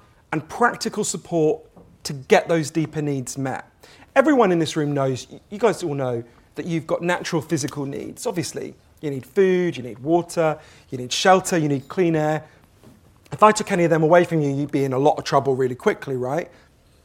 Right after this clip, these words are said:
There's equally strong evidence that human beings have natural psychological needs. You need to feel you belong. You need to feel your life has meaning and purpose. You need to feel that people see you and value you. You need to feel you've got a future that makes sense.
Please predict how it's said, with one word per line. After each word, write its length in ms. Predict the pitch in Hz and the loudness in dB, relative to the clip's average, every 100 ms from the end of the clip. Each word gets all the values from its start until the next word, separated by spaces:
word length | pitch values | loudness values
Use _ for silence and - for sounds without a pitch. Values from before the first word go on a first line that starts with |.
| _ _ _ _ - | _ _ _ _ -4
There's 160 | - 190 | -2 0
equally 320 | 262 - 233 | 0 2 2
strong 260 | 190 - 160 | 2 0 -2
evidence 520 | 139 131 120 - - _ _ _ _ | -2 -4 -6 -10 -14 _ _ _ _
that 100 | - | -14
human 300 | - 240 214 | -4 0 2
beings 300 | 180 165 160 | 2 0 0
have 140 | - 185 | -6 -6
natural 300 | 202 - 214 | -6 -4 -4
psychological 720 | - 202 208 233 226 160 147 | -2 0 2 2 2 -6 -6
needs. 480 | 131 113 - - - _ _ _ _ _ _ - | -6 -8 -12 -14 -14 _ _ _ _ _ _ -10
You 140 | 175 196 | 2 4
need 140 | 214 | 4
to 80 | - | 0
feel 200 | - 190 | 2 4
you 100 | 180 | 4
belong. 520 | 160 180 190 147 120 - _ _ _ _ _ | 0 2 2 0 -6 -18 _ _ _ _ _
You 80 | 180 | 0
need 120 | 196 | 0
to 80 | 220 | 0
feel 200 | 226 208 | 4 6
your 140 | 185 | 6
life 260 | 180 185 185 | 4 2 2
has 200 | 196 143 | -6 -4
meaning 340 | 170 175 170 | -2 0 0
and 120 | 165 160 | -2 -4
purpose. 720 | 165 170 151 113 - - - _ _ _ _ - | -4 -6 -6 -12 -12 -16 -18 _ _ _ _ -4
You 80 | 170 | -4
need 80 | |
to 80 | 170 | -2
feel 180 | 190 202 | 2 2
that 140 | 190 | 2
people 240 | 143 - 175 | -2 -8 -8
see 320 | - - 214 | -8 -4 -2
you 340 | 175 131 120 - | -2 -6 -10 -12
and 140 | 127 | -12
value 440 | 120 160 185 165 127 | -4 0 0 -2 -6
you. 320 | 113 127 62 _ _ _ _ - | -8 -12 -14 _ _ _ _ -2
You 80 | |
need 100 | 202 | 0
to 80 | - | 0
feel 140 | - 196 | -4 -4
you've 180 | 175 | -4
got 160 | 160 - | -4 -6
a 20 | |
future 600 | - - - 240 - 170 | -8 -14 -8 -8 -6 -6
that 120 | 143 | -6
makes 280 | 147 156 - | -4 -6 -6
sense. 640 | - 180 143 110 - - | -6 -6 -6 -8 -10 -10